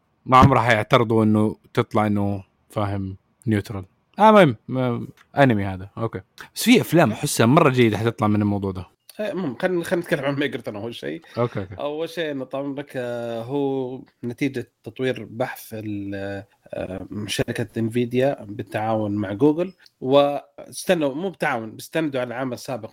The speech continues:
Speaker 2: لجوجل، أعطوه بيانات ثلاثة وستين مليون مقالة إخبارية من عام ألفين وستة عشر ألفين وتسعة عشر، وأعطوه بيانات ويكيبيديا ثمانية وثلاثين جيجا بايت. <laughs>
Speaker 1: آه.
Speaker 2: ف-، ذم-،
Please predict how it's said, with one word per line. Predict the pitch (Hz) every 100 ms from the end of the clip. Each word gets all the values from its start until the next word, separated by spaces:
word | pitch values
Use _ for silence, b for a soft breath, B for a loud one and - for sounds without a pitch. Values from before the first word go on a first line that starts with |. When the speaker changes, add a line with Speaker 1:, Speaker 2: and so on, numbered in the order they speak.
| -
Speaker 2:
لجوجل، | 110 151 156 180 - b b -
أعطوه | 131 208 196
بيانات | 170 160 170 175 165 175 208 - - -
ثلاثة | 147 165 160 _ _ 147
وستين | 139 - 139 _ 170 143
مليون | 131 131 143 156
مقالة | 147 143 139 143 160 190 _
إخبارية | - 139 131 131 131 165 - _ _ -
من | 123
عام | 127 156 147
ألفين | 147 139 - 143
وستة | 131 - 135 139
عشر | 127 131
ألفين | 127 139
وتسعة | 127 123 -
عشر، | 147 196 - _ _
وأعطوه | 202 185 294 269
بيانات | 226 247 254 247 - 180
ويكيبيديا | 190 214 196 175 104 90 _ _
ثمانية | - 180 220
وثلاثين | 180 180 208
جيجا | 156 160
بايت. | 127 135 123 _ 110 _
<laughs> | 160 147 147 151 147 - _ _ -
Speaker 1:
آه. | 127 147 151 147 135
Speaker 2:
ف-، | 117 117 117 113 - - - - _
ذم-، | 143 160 160 135